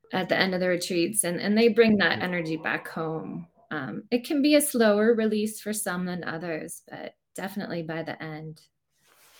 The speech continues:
Speaker 1: we've all
Speaker 2: Yeah, and so, I mean, all of that, all of that letting go, um, accumulated over time, right?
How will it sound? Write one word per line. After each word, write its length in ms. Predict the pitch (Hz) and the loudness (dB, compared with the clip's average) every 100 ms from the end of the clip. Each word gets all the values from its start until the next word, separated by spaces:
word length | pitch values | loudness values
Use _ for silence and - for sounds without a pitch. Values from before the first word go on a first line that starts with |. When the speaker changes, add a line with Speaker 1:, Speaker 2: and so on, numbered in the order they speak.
| _ _ _ _ _ _ | _ _ _ _ _ _
Speaker 1:
we've 180 | 180 165 | -10 -4
all 100 | 165 165 - | -4 -6 -4
Speaker 2:
Yeah, 220 | 196 226 | -4 -2
and 220 | - 160 - | -2 -4 -6
so, 380 | 156 - 180 - | -6 0 0 0
I 80 | 170 | 0
mean, 300 | 175 165 160 - - - _ - | 2 0 -2 -10 -20 -20 _ 2
all 360 | 151 180 202 | 4 6 4
of 120 | 175 170 | 2 2
that, 480 | 160 151 139 - - | 4 4 2 -4 -4
all 240 | 139 156 | 0 2
of 120 | 170 165 | 2 2
that 260 | 151 - | 2 2
letting 380 | 135 135 127 123 | 0 0 0 -2
go, 440 | 127 107 95 110 - _ _ _ _ _ _ _ _ _ _ 117 | 0 0 0 -4 -6 _ _ _ _ _ _ _ _ _ _ -6
um, 440 | 120 117 113 - _ 123 | -2 -2 -4 -8 _ -10
accumulated 800 | - 185 190 147 123 117 113 | -2 0 2 2 2 2 0
over 240 | 117 110 104 | 0 0 -4
time, 440 | 127 113 90 90 | -4 -4 -4 -6
right? 260 | 92 107 | -6 -6